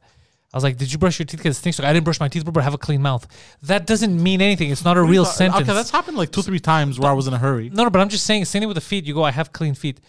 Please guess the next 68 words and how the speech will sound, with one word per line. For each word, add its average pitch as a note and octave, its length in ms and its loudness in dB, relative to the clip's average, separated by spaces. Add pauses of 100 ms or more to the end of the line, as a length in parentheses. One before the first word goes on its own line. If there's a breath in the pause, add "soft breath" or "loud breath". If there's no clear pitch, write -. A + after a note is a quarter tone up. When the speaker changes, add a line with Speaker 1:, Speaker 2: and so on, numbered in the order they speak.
(140 soft breath)
Speaker 1:
I D#3+ 140 2
understand G3+ 580 2
you're D#3+ 80 2
not E3 140 4
walking D#3+ 260 2
in C#3 80 2
shit F3 180 -2
right C#3+ 120 -2
now, C3 120 0
but C3+ 160 -6
if C#3+ 200 -4
you've, G3 400 0 (420)
I F3+ 40 0
don't G3 80 2
know A3+ 40 2
what G#3+ 100 2
you F#3 60 2
mean G3+ 100 4
by F3+ 120 2
clean F3+ 200 0
feet. E3+ 200 0
If C#3 60 0
you've D#3+ 60 -2
been G3+ 140 4
walking E3+ 340 4
around E3 200 4
all C#3 100 0
day B2 160 -4
and B2+ 80 -4
your B2+ 80 -4
feet E3+ 180 0
are D#3 60 2
sweaty D#3 400 0
and B2+ 80 -4
they're B2 60 -4
smelly, C#3+ 420 -2 (300 soft breath)
your E3 200 4
excuse - 440 0
to - 80 -2
the F#3 80 4
girl F#3+ 180 2
when F#3+ 80 2
she's - 80 -6
like, D#3+ 120 -2
"It D#3 80 -4
stinks," F#3 220 0
can't F3+ 200 0
be, F#3 100 -2 (220 loud breath)
"I F#3+ 80 2
have A#3+ 160 4
Speaker 2:
Uh, - 40 -8
Speaker 1:
clean B3 260 2
feet." B3 120 -4
What A#3 100 4
does C4+ 100 2
that B3+ 120 4
mean, C#4 160 2
"I G3 40 4
Speaker 2:
no, E3+ 40 2
Speaker 1:
have G3 140 4
Speaker 2:
no, - 40 -4
Speaker 1:
clean G3+ 140 2
Speaker 2:
you G3+ 80 -2
take A3 80 0
Speaker 1:
feet"? E3+ 60 0
Speaker 2:
a G3 100 0
shower D3+ 220 0
first. - 400 -20